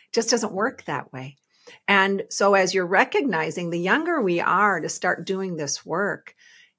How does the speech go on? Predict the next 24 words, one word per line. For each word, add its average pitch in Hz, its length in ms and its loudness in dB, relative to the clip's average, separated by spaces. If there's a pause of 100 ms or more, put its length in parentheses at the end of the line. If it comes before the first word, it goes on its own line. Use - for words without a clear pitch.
(160)
and 185 300 4
you 175 280 -2
get 285 280 2
it, - 160 -2
you 180 140 -2
have 262 520 2
your 185 240 -2
routine, 156 680 -8 (140)
you 277 240 2
have 302 320 4
a 330 40 2
little 320 220 2
bit 311 240 0
more 285 140 4
of 302 80 -2
an 277 80 -2
introvert. 285 440 -6 (180)
It's - 100 -6
not 262 260 2
wrong. 254 460 -2
It's 196 160 -6
who 247 100 -4
you 202 240 0
are. - 400 -2